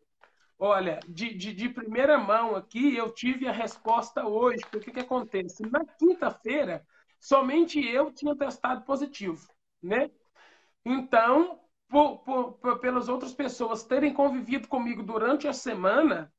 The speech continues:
é, a empresa solicitou que fosse feito novamente exame de quem te-, foi, teve mais contato comigo. Inclusive, teve uma da, das pessoas que fizeram o teste que eu atendi o telefone dela,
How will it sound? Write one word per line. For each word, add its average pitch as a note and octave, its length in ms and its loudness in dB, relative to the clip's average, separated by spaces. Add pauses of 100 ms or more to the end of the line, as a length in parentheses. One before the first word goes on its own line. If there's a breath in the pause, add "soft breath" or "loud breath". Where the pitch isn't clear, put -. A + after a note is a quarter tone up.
(340 soft breath)
é, G3+ 540 6
a G#3+ 100 4
empresa A#3+ 440 -2
solicitou C4 840 0
que D4+ 420 4 (260 soft breath)
fosse D4 560 4
feito A3 680 0
novamente C#4+ 1000 2 (180)
exame C4 680 2 (180)
de G#3+ 280 -8
quem D#4 240 2
te-, C4+ 120 -8
foi, C#4 300 4 (200)
teve C4+ 200 0
mais C#4+ 240 0
contato D4 580 0
comigo. B3+ 500 0 (440)
Inclusive, C#4+ 680 2
teve C4+ 360 0
uma E4 480 0
da, A3+ 220 -2
das A#3+ 260 -2
pessoas A3 540 -4
que - 100 -20
fizeram A3+ 640 0
o B3+ 60 -6
teste C4+ 500 -2
que A#3 160 -6
eu A#3 120 2
atendi C4+ 500 4
o D4 60 -2
telefone A3+ 540 0
dela, A#3 580 0